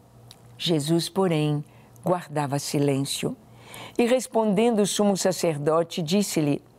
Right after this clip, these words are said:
"Conjuro-te pelo Deus vivo, que nos diga se tu és o Cristo, o Filho de Deus." Disse-lhe Jesus,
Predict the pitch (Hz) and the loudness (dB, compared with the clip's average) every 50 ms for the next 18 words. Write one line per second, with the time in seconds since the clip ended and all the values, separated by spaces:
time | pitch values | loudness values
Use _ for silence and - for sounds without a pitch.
0 | - - - - - - - - - - 247 262 277 277 269 220 180 185 247 320 | -20 -20 -20 -18 -18 -18 -20 -6 0 2 2 4 4 4 2 2 2 2 4 4
1 | 330 302 262 247 220 - - 247 208 - - 233 226 220 196 170 214 208 202 170 | 4 6 4 2 2 2 0 0 0 2 2 2 2 2 0 2 4 4 4 2
2 | 151 156 160 196 202 185 160 175 180 165 147 - - - - - - - - 277 | 0 2 2 4 4 4 2 2 0 0 -2 -6 -14 -20 -20 -20 -6 0 2 2
3 | 254 247 254 233 185 180 165 - 226 269 240 190 196 208 - - - 208 - - | 4 4 4 4 2 0 0 2 2 2 2 2 0 0 -2 -2 -4 -4 0 2
4 | 208 208 196 202 190 165 190 170 - - - - 277 262 220 - - - - - | 4 4 4 4 4 0 -2 -2 -2 -8 0 0 2 2 2 0 -2 -4 0 2
5 | 180 160 147 - - - - - - - - 202 185 160 - - - - - - | 0 0 0 -4 -14 -20 -20 -20 -20 -4 0 0 0 0 -2 -10 -12 -6 0 2
6 | 220 214 185 175 165 151 143 151 156 139 - 160 156 147 143 147 151 - - - | 2 4 4 4 2 2 2 0 -2 0 0 0 2 2 0 -2 -4 -8 -8 -10
7 | - - - - - - - - - - - - - - - - - - - - | -12 -16 -20 -20 -20 -20 -20 -20 -20 -20 -20 -20 -20 -20 -20 -20 -20 -20 -10 -2
8 | - 151 135 - - 156 156 165 165 156 170 165 156 156 160 160 160 160 - - | 0 0 0 0 0 0 2 2 2 2 0 0 0 0 0 0 0 -2 -4 -4
9 | - - | -6 -8